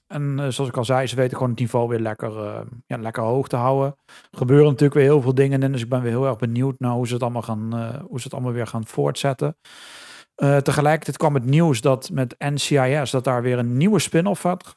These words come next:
gaat komen. Want we kennen natuurlijk N C I S, we hebben,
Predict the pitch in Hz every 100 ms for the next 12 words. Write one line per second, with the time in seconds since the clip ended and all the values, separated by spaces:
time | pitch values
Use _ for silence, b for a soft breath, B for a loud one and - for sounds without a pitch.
0 | - - 156 147 170 165 180 147 113 131
1 | 123 110 107 - 120 - 127 139 160 151
2 | 135 123 123 120 117 113